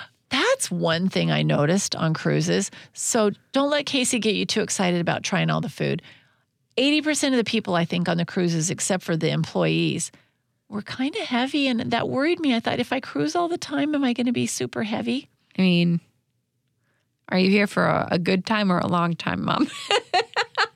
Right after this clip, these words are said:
Speaker 1: Well, kinda both.
Speaker 2: No, I know. I'm ki-, I'm kidding you.
Speaker 1: But no, people were really sweet. People were very nice, but I just,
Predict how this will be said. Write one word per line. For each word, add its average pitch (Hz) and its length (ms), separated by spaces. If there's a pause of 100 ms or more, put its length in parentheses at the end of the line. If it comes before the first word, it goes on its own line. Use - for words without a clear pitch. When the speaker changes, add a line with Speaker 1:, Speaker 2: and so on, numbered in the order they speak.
(540)
Speaker 1:
Well, 185 180
kinda 254 360
both. 208 580
Speaker 2:
No, 208 240
I 185 140
know. 170 100
I'm 190 180
ki-, 214 240
I'm 202 160
kidding 165 300
you. 151 140 (120)
Speaker 1:
But 214 340 (160)
no, 170 320
people 262 460
were 196 140
really 175 300
sweet. 233 680
People 202 260
were 196 120
very 170 240
nice, 165 280
but 175 140
I 180 60
just, 180 340